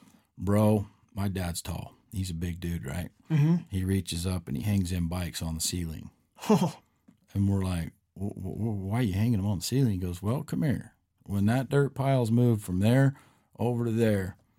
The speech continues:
Speaker 1: then we're gonna pull 'em down."
Speaker 2: Jeez.
Speaker 1: I just looked at my bro. I'm like, <laughs> "Really?"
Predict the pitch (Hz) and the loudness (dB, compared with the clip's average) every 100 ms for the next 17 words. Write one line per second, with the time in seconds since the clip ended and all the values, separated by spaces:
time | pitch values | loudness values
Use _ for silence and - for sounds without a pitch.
0 | _ _ _ _ _ _ _ - 92 104 | _ _ _ _ _ _ _ -8 -2 2
1 | 104 101 98 85 - 87 73 78 71 98 | 4 4 0 -2 -6 -8 -8 -10 -10 -12
2 | _ _ _ _ _ _ _ - - - | _ _ _ _ _ _ _ -8 -8 -10
3 | - - 98 101 90 87 101 - 92 90 | -16 -8 0 2 0 -4 -6 -4 -4 -4
4 | 92 95 92 95 214 - 92 110 135 156 | -4 -2 6 6 6 0 0 2 2 2
5 | 151 | 0